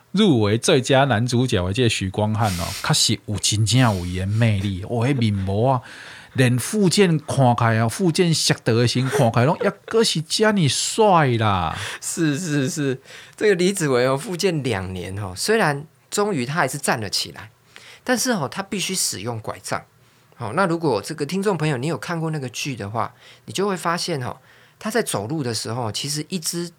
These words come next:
Speaker 2: 腿哦是瘸的。
Speaker 1: 嗯，嗯，对。
Speaker 2: 那在这样的情况下哦，应该可以认定他有一只脚的功能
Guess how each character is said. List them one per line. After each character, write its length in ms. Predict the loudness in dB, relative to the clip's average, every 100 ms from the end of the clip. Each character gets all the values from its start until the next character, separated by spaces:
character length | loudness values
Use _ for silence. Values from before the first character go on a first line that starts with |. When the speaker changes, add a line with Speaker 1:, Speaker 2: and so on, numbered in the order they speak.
| -14
Speaker 2:
腿 280 | -8 -8 -8
哦 140 | -14 -12
是 180 | -8 -4
瘸 320 | -4 -4 -12
的。 120 | -18 -8 0
Speaker 1:
嗯， 400 | 2 2 2 -2
嗯， 40 | 0
对。 160 | 0 -2 -8 _ _ _ _
Speaker 2:
那 80 | -2
在 140 | 0
这 120 | 2
样 140 | 0 0
的 80 |
情 240 | -2 -2 -4
况 240 | -2 -2
下 380 | -2 -2 -2 -2
哦， 180 | -6 -8
应 120 | -4 -2
该 160 | -2
可 160 | -2 -4
以 60 |
认 240 | -2 -2 -2
定 160 | -6
他 180 | -6 -4
有 160 | -4 -6 -10
一 60 |
只 240 | -10 -8 -6
脚 300 | -6 -6 -8
的 80 | -10
功 300 | -6 -4 -6
能 200 | -10